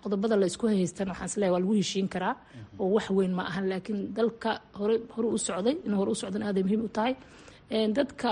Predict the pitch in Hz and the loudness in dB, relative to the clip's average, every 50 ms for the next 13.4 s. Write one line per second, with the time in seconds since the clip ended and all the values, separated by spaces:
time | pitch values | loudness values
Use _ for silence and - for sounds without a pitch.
0 | 202 - - 220 196 190 - 202 202 - - 240 226 226 220 - - 202 196 - | -2 -2 -2 -2 -2 0 0 0 -2 -2 0 0 2 2 2 0 0 -2 -2 -4
1 | - 202 196 220 - - 202 208 202 196 190 196 196 190 196 190 185 - - 247 | -4 -4 -2 -2 -2 -2 -2 -2 -2 -4 -4 -4 -4 -2 -2 -2 -2 -2 -2 0
2 | 226 220 214 - - 226 226 208 196 196 190 - - - - - - 214 - - | 0 0 0 0 -2 0 0 0 0 -2 -4 -6 -12 -20 -16 -12 -10 -8 0 4
3 | 254 240 220 - 233 208 196 190 190 185 175 180 180 196 185 180 170 185 208 220 | 4 4 4 2 -4 -4 -2 -2 -2 -2 -2 -2 -2 -2 -2 -2 -2 -2 0 0
4 | 226 233 247 254 208 214 202 190 196 202 185 - 202 214 214 208 196 208 202 - | 0 0 -2 -4 -2 -2 0 0 0 -2 -2 0 0 0 2 2 0 -4 -4 -2
5 | 208 196 190 185 185 - 175 180 175 180 180 - - - - - - - - - | -2 -2 -2 -2 -4 -6 -6 -6 -6 -6 -6 -10 -14 -20 -20 -20 -20 -20 -20 -14
6 | - 226 196 175 180 208 208 196 - 247 220 - 220 196 175 196 190 202 196 180 | -8 -6 -4 -2 0 0 0 2 2 2 2 2 0 0 0 2 4 4 2 2
7 | 202 - 226 196 - 208 196 185 185 - 202 - - 196 180 - 202 202 214 208 | -2 -4 -6 -6 -4 -4 -4 -4 -4 -6 -6 -6 -4 -4 -4 -2 0 0 0 0
8 | 208 196 - 190 202 226 262 311 - - 214 - 202 196 196 185 196 185 180 180 | -2 -2 -4 -4 -2 -2 -2 -4 -4 -8 -10 -8 -8 -6 -6 -4 -4 -4 -4 -6
9 | 175 175 175 180 175 - - 233 214 202 190 196 208 226 - - - - - - | -4 -4 -2 -4 -4 -4 -4 -4 -2 -2 -2 -4 -6 -6 -8 -14 -20 -20 -20 -20
10 | - - - 254 233 - 220 254 254 269 262 247 233 202 185 208 190 - - - | -12 -8 -6 -6 -6 -4 -2 0 2 2 4 2 2 0 0 -2 -2 -2 -2 -4
11 | 202 190 - - 208 202 208 202 226 247 233 190 196 190 190 202 226 226 202 - | -6 -6 -4 -4 -4 -2 0 0 0 0 0 0 0 0 0 0 0 0 -2 -2
12 | - 190 190 - - 185 214 202 202 202 214 214 208 - - - 254 226 190 196 | -4 -4 -4 -4 -4 -4 -2 -2 0 0 0 0 0 -2 -4 -4 -4 -2 0 0
13 | 208 202 - - - 190 202 226 | -2 -2 -4 -4 -2 0 0 0